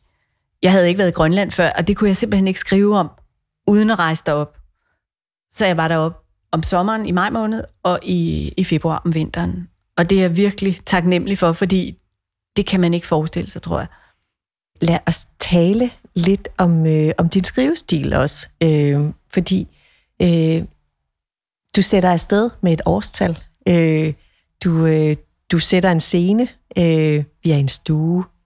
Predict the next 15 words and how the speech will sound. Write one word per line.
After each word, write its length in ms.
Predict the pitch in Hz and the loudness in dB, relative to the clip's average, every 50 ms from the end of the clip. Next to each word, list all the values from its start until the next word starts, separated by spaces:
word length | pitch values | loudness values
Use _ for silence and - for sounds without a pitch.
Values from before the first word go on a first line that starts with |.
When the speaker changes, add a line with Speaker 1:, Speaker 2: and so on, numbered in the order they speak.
| _ _ | _ _
Speaker 2:
Kjolen 340 | - - 160 151 156 156 156 | -4 -2 0 0 2 0 0
er 60 | 156 | 0
blå. 340 | 151 - 156 156 160 170 185 151 _ _ _ _ _ _ _ _ _ _ - | 0 0 0 0 0 0 -2 -6 _ _ _ _ _ _ _ _ _ _ -2
Der 60 | 165 | 0
er 80 | 151 151 | 2 2
en 80 | 147 - - - | 0 0 -2 -4
dyb 180 | 170 160 - | -4 -2 0
nedskæring. 600 | 165 160 160 165 - - - 170 160 156 156 151 - - _ _ _ _ _ _ - - | 0 0 0 0 -2 -4 -2 0 0 0 0 -2 -6 -10 _ _ _ _ _ _ -2 2
Øh, 320 | 165 160 156 151 151 147 147 147 147 143 - _ _ _ _ _ _ _ _ _ _ _ _ _ _ _ _ _ _ _ _ _ _ _ _ _ _ _ _ - | 2 4 4 4 2 2 0 0 -2 -4 -6 _ _ _ _ _ _ _ _ _ _ _ _ _ _ _ _ _ _ _ _ _ _ _ _ _ _ _ _ 0
der 60 | 214 | 0
er 60 | 175 165 | 2 2
meget 320 | 160 156 160 160 151 - | 2 2 2 2 2 2
dialog 460 | 180 165 156 156 156 190 214 - 226 | 2 2 2 2 2 2 2 2 2
mellem 240 | 208 190 185 180 185 | 2 2 2 2 0
karaktererne. 640 | 175 - - 180 170 165 - - 190 185 180 185 | -2 -2 -2 -2 -2 -2 -2 -2 0 0 0 0